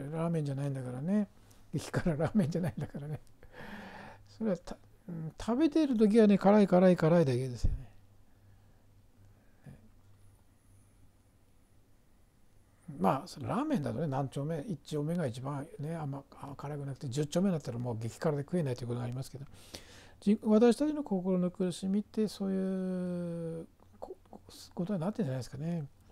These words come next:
だから、私は今、まあ、だから、この苦しんでるということは、一歩一歩ね、前に人生が、が歩めないということを表してるんじゃないかと思うんですね。一歩歩くことに苦しい。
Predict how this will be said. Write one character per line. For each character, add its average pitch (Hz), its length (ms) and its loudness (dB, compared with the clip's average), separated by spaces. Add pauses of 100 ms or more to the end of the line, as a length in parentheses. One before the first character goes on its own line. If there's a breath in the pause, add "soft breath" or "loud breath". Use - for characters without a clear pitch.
(540 loud breath)
だ 226 120 -2
か 240 60 6
ら、 220 80 8
私 262 400 8
は 262 140 6
今、 277 340 4 (420 soft breath)
ま 202 120 2
あ、 180 40 0
だ 208 120 2
か 190 80 4
ら、 165 60 2
こ 185 120 -2
の 170 100 -2
苦 214 220 2
し 285 140 0
ん 320 60 0
で 285 100 4
る 240 120 6
と 240 100 0
い - 20 2
う - 20 2
こ 180 100 2
と 208 140 2
は、 190 160 2 (360 soft breath)
一 220 100 4
歩 247 280 4
一 294 80 2
歩 180 180 0
ね、 180 180 4
前 262 280 2
に 247 140 6
人 240 240 2
生 226 240 2
が、 208 260 2
が 190 320 2
歩 180 200 4
め 330 160 0
な 349 140 2
い 226 80 6
と 180 100 0
い 160 40 2
う 151 40 0
こ 160 100 2
と 160 80 6
を 151 60 2
表 151 240 -2
し - 40 -14
て 180 100 -8
る 151 60 -6
ん - 20 -6
じ 143 60 -4
ゃ 143 40 -4
な 147 60 -6
い 131 40 -8
か 131 100 -8
と 131 60 -8
思 127 120 -6
う 127 40 -8
ん 123 40 -8
で 117 60 -10
す - 120 -18
ね。 175 380 -4 (800 soft breath)
一 277 140 2
歩 247 260 2
歩 247 120 6
く 202 60 2
こ 208 100 4
と 208 120 4
に 220 100 6
苦 151 240 -4
し 226 220 -6
い。 220 60 -8